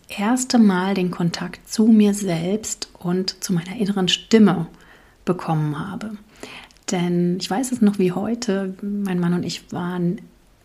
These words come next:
auf einer Wanderung im Wald und ich hatte dieses homöopathische Mittel genommen, kam plötzlich die Eingebung,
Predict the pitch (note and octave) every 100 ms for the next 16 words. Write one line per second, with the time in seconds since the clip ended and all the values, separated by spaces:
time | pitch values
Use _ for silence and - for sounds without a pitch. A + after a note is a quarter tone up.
0 | - - - F#3 D#3+ D#3 G3 A#3+ G#3+ F3
1 | E3 D#3 D#3+ F#3+ B3+ - - - - -
2 | - - _ _ _ _ - E3 E3 E3+
3 | E3+ E3+ E3+ D#3 D#3 - F3+ F3 G#3 A3
4 | C4 A#3 A3 G#3 G3+ G3+ G3+ - - _
5 | - F#3 G#3+ A#3 A#3 F3+ - F#3+ - -
6 | D#3+ D3+ D#3+ F3+ G3+ A#3 C4+ D4+